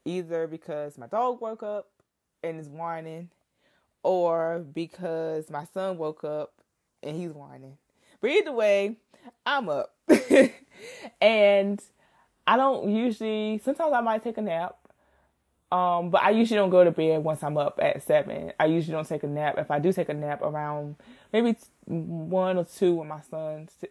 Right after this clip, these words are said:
lays down to take a nap. But even sometimes then, I miss his nap time because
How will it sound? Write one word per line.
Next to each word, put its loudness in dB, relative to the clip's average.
lays -6
down -14
to -18
take -18
a -18
nap. -20
But -2
even -4
sometimes -6
then, -6
I -6
miss -6
his -8
nap -6
time -10
because -10